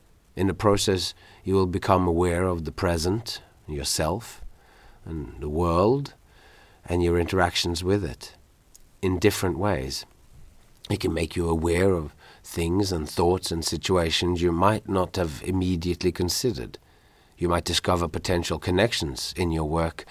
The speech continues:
or external factors that reflect or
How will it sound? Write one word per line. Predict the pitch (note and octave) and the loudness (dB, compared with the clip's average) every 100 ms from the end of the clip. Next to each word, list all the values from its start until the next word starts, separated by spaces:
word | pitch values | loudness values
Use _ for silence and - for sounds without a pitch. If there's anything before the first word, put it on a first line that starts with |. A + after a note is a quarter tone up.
| - - - | -18 -18 -8
or | D#2+ E2+ | -2 -2
external | - - F#2 F#2 E2 | -2 0 0 2 0
factors | - F#2+ - F2 D#2+ | 2 2 2 -6 -4
that | F2+ D2+ - - - _ | -4 -6 -10 -20 -20 _
reflect | E2 - F#2+ F2+ - | -6 0 0 0 -4
or | E2+ D2+ | -4 -4